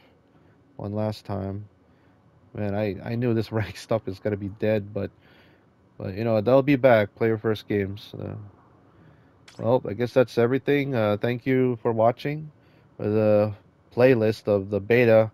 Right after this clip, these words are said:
I will use the same playlist, uh, once we get back next year, two thousand twenty-four. Um, I will have to name this whole thing beta, and then... Uh,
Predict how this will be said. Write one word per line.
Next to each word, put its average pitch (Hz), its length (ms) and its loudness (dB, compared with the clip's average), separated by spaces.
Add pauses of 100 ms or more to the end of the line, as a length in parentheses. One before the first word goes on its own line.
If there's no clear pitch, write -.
(400)
I 107 60 -2
will 127 180 4
use 131 160 2
the 113 80 -4
same 120 280 0
playlist, 120 560 2
uh, 104 80 4
once 107 280 -2
we 101 100 -4
get 113 160 0 (160)
back 110 220 4 (100)
next 107 380 -6
year, 110 180 2
two 110 200 -8
thousand 107 520 -2
twenty-four. 110 720 0 (880)
Um, 101 520 -4
I 101 60 -6
will 110 100 0
have 113 180 0
to 110 80 -6
name 107 320 -2
this 104 160 -8
whole 104 220 -2
thing 101 300 -6
beta, 107 520 2
and 101 100 -8
then... 98 200 -6
Uh, 95 220 -8